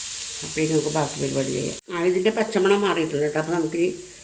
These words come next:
ബീഫ് കഷ്ണങ്ങൾ ഇട്ട് കൊടുക്കാം. ഇതില്ല ഇതിനകത്ത് ഇട്ടു. ഇത് കഴിഞ്ഞ കൊല്ലം, കഴിഞ്ഞ ദിവസം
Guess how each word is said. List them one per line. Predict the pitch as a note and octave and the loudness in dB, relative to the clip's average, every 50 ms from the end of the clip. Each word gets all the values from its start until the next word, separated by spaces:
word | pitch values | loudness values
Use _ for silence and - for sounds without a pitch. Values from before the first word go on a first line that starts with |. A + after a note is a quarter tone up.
| - - - - - - - - - | -16 -16 -14 -10 -4 2 4 6 8
ബീഫ് | F3 F3+ F3 E3+ - F3 F3 - - - - - | 8 8 8 8 8 8 8 8 8 8 8 8
കഷ്ണങ്ങൾ | - D3+ D#3+ - D#3+ D#3 F3+ E3+ | 8 8 8 8 8 8 8 8
ഇട്ട് | D#3+ - | 8 8
കൊടുക്കാം. | D3+ D3 D3 - - C#3 - - - - - - - - - - - - - - - - - - - - - - - - - - - - - - - - - - - - - - - - - - - - - - | 8 8 8 8 8 8 8 8 8 8 8 8 8 6 6 6 6 6 6 6 6 6 6 6 6 6 6 4 4 4 4 4 6 4 4 4 4 4 4 4 4 4 4 2 2 2 2 2 2 2 4 4
ഇതില്ല | G#3+ G#3+ G3+ G3+ G3+ A3+ A#3 | 4 4 6 6 8 8 8
ഇതിനകത്ത് | A#3 A#3 A3+ A3 A3 F#3 | 10 8 8 6 4 2
ഇട്ടു. | - - D3+ A#2+ - - - - - - - - - - - - - - - - - - - - - - - - - - - - - - - - - - - - - - - - - - | 4 4 4 4 4 0 0 0 0 0 0 0 0 0 -2 -2 -2 -2 -2 -2 -2 -2 -2 -2 -2 -2 -4 -4 -4 -4 -4 -4 -4 -4 -4 -4 -4 -4 -4 -4 -2 -2 -2 -4 -4 -2
ഇത് | - G3 F#3+ | -2 2 4
കഴിഞ്ഞ | G3 F#3+ F3+ F3+ F#3+ F#3 | 4 4 6 6 4 4
കൊല്ലം, | F#3 G3+ G3 A3+ - G#3+ | 6 6 6 8 8 8
കഴിഞ്ഞ | G3 F3+ F3 F3+ F#3 F#3+ G3 G3+ F#3 - - - F3+ E3 | 6 6 6 6 4 4 4 2 0 0 -2 0 4 6
ദിവസം | F#3+ F#3 F3+ - F#3 | 6 6 6 4 4